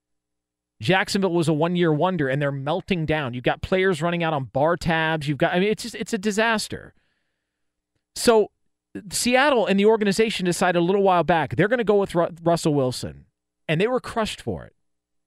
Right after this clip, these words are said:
Teammates didn't like Russell Wilson. Guess what? They made the right call. Marshawn Lynch is gone. He's in Oakland,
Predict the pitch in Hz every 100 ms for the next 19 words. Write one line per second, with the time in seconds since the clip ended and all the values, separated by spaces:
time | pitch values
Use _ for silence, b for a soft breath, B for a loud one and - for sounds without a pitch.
0 | _ _ _ _ _ _ _ _ - -
1 | 269 233 170 - 165 143 131 123 123 -
2 | 113 95 82 - 53 _ _ _ _ _
3 | - 147 214 - 190 127 82 _ _ 175
4 | 175 196 180 165 151 - 143 87 64 71
5 | _ _ - 147 202 220 233 220 185 180
6 | 160 127 139 107 82 95 151 156 - 143
7 | - 85 65